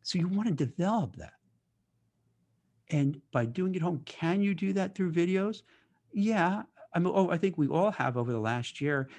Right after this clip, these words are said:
doing Zoom calls, we've made acquaintances and made connections, and you could say made virtual friends online, and that's fine. But I think having that interperson-, interpersonal reactions is really super key. Now,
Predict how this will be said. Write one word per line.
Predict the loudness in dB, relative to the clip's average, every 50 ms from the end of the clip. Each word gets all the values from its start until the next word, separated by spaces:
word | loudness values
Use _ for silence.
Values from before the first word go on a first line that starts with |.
| -20 _ -2
doing | 0 0 2 2
Zoom | 2 2 2 2 2 2
calls, | 2 0 0 0 0 -2 -4 -2
we've | -2 -2 0
made | 0 0 0 0 -2
acquaintances | -4 -6 -4 -4 -4 -2 -2 -4 -4 -4 -4 -4 -4 -6 -8 -12 -16 _ _ _ _ _ _ _
and | -2 0
made | 0 0 -2 -2
connections, | -4 -4 -2 -2 -2 -4 -4 -2 -2 -2 0 -2 -4 -6 -10 -12 _
and | -8 -6 -6 -4 -4
you | -6 -6
could | -8 -10 -12 -6
say | -2 -2 -2 0
made | 0 -2 -2 -2 -2 -4 -4
virtual | -4 -4 -4 -4 -4 -2 -2 -2 -4
friends | -4 -4 -2 -2 -2 -2 -2 -4 -6 -8 -14 _ _ _ _ -20 _ -4
online, | -2 -2 0 0 0 0 0 -2 -4 -6 -10 _ _ _ _ _ _ _ _ 0
and | 2 2
that's | 2 2
fine. | 2 2 0 0 0 -4 -8 -10 -16 _ _ _ _ _ _ _ _ _ _ _ _ _ _ _ _
But | 0 0
I | 0
think | 0 0 -2 -2 -2 -2 -6 -12
having | -14 -4 0 0 2 2 2 2 0
that | 0 -2 -4 -6 -4
interperson-, | -2 -2 -2 -2 -4 -8 -8 -6 -6 -4 -4 -4 -4 -4 -4 -4 -6 -10 _ -8
interpersonal | -6 -6 -6 -8 -10 -6 -4 -4 -4 -2 -4 -4 -4 -4
reactions | -2 -4 -4 -4 -4 -4 -4 -6 -8 -10 -12 -10 -10 -10
is | -10 -10
really | -8 -6 -4 -2 -2 -2 -4 -6
super | -8 -10 -14 -8 -4 -4 -4 -2 -4 -6 -6
key. | -6 -8 -8 -8 -8 -8 -12 _ _ _ _ _ _ _ _ _ _ _ _ _ _ _ _ _ -20 -20 -8 _
Now, | 0 0 0 -2 -4